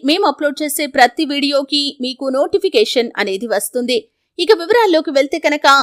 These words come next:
వృషభ రాశి అనేది రాశి చక్రంలో రెండవ రాశి. కృత్తిక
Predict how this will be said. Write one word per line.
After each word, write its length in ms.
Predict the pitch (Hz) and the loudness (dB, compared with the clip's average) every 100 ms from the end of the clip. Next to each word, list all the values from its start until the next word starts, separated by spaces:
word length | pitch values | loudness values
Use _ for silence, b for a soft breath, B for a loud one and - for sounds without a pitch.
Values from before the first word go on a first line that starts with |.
| - | 0
వృషభ 280 | 269 - 415 427 | -6 0 2 4
రాశి 300 | 240 277 - 285 | 4 2 -2 -4
అనేది 300 | 285 269 392 523 _ _ 247 | -2 0 0 0 _ _ 2
రాశి 280 | 269 392 415 370 | 2 4 0 0
చక్రంలో 440 | 285 277 247 240 226 | -2 -2 0 2 2
రెండవ 280 | 185 202 214 214 | 2 0 2 2
రాశి. 320 | 214 - 247 - - | 2 0 -4 -4 -6
కృత్తిక 360 | 311 311 370 | -6 -2 0